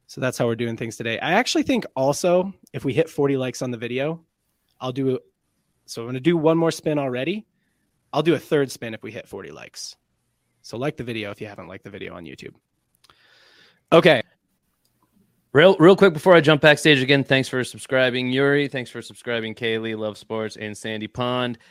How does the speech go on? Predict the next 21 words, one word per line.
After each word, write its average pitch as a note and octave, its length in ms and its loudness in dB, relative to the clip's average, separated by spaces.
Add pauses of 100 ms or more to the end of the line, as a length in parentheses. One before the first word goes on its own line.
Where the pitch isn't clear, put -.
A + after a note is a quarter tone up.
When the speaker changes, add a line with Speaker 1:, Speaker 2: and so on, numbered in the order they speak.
(220)
Speaker 2:
And D#3 260 -4
also, D3+ 380 -2
John, B2+ 260 -6
we C3+ 140 -8
have C3 400 -2
a B2 140 -12
poll C3 280 -12
that's A#2 220 -10
in A2+ 340 -10
a G#2+ 420 -10 (140)
deadlock. A2 720 -6 (840)
Uh, A2 320 -2
it F#2+ 40 -10
looks B2+ 120 -6
like D#3 180 6
the A#2 120 -6
Speaker 1:
Ooh. B2+ 40 -10
Speaker 2:
Suns, D3+ 640 -6 (380)
the A#2+ 80 -10
Suns F#3 580 -6
win F3 560 -2